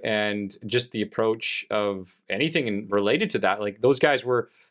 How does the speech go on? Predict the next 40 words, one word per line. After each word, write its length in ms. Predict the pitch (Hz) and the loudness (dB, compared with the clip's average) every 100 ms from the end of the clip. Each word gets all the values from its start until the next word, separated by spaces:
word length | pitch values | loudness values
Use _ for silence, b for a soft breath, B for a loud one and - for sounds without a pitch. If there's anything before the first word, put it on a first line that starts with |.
| b | b
basically 360 | 127 123 123 127 | 2 2 0 0
advocating 680 | 104 127 135 - 123 117 117 | 2 0 0 0 0 0 -2
as 180 | 120 101 - | -2 0 2
early 240 | 127 143 | 4 4
as 100 | 117 | 2
possible 460 | - 120 147 - 107 | 2 2 2 0 -2
to 80 | 107 | 0
open 220 | 110 120 | 0 0
up 80 | 113 | -2
the 80 | |
country 380 | 107 117 127 117 | -2 -4 -2 -2
and 100 | 95 | 0
get 140 | 110 107 | -2 -2
things 200 | 107 98 | -4 -2
moving 200 | 104 101 | -4 0
along, 240 | 104 113 | 2 2
whether 140 | 117 127 | 2 4
you 100 | 110 | 4
like 200 | 123 127 | 4 2
it 80 | 117 | 0
or 60 | |
not. 380 | 101 123 123 - b b b | 2 4 4 0 b b b
A 60 | 98 | 2
lot 160 | 107 143 | 4 4
of 60 | |
people 160 | 160 147 | 4 0
do 240 | 123 151 | 4 6
like 260 | 196 110 98 | 8 6 4
it, 120 | 104 - | 0 0
and 180 | 113 | 0
there's 140 | 123 117 | 2 4
a 60 | 120 123 | 4 6
lot 120 | 151 | 4
of 80 | 156 | 2
people 300 | 170 147 117 | -2 0 2
that 120 | 117 | 4
are 220 | 113 110 | 2 0
really 320 | 104 107 139 131 | -2 2 4 4
sick 280 | - 131 | 2 0
with, 180 | 117 110 | 2 0